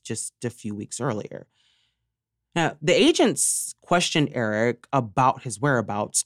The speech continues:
on September seventeenth and eighteenth, and he confirmed that he had been on the base. He told agents that on the evening of the seventeenth,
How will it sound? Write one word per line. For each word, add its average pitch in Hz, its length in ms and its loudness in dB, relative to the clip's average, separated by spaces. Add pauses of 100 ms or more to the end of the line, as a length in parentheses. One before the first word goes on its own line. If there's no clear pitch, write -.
on 151 300 4
September 131 520 -2
seventeenth 107 920 -6
and 110 320 -4
eighteenth, - 680 -6
and 117 340 -2 (440)
he 208 120 2
confirmed 180 720 4
that 123 340 2 (100)
he 175 220 -2
had 156 380 2
been 151 160 2
on 139 220 2
the - 80 -6
base. - 560 -4 (960)
He 254 200 4
told 320 280 6
agents 123 540 0
that 117 240 0 (140)
on 180 240 6
the 208 160 2
evening 147 380 2
of 143 220 2
the 135 80 0
seventeenth, 110 840 -2